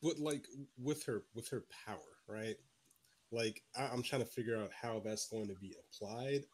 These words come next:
I have ways it could be applied, but it would be kinda cheese. Like, I, I've said that they should use the multiverse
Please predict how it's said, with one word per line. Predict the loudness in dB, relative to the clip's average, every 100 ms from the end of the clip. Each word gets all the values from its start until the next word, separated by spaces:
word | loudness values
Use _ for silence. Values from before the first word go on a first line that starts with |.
| 0
I | 4
have | 6 4 4
ways | 6 6 4
it | 2
could | 2
be | 4
applied, | 2 2 0 2 2
but | 0
it |
would | 0
be | -2
kinda | 0 -2 0
cheese. | 0 2 0 0 -2 -4 -8 _ _ _ _ 0
Like, | 2 2 0 0
I, | 4 6
I've | 6
said | 8 8 8 6
that | 2 2
they | 2
should | 4 2 2
use | 2 2
the | 2
multiverse | 2 4 6 6 4 4 4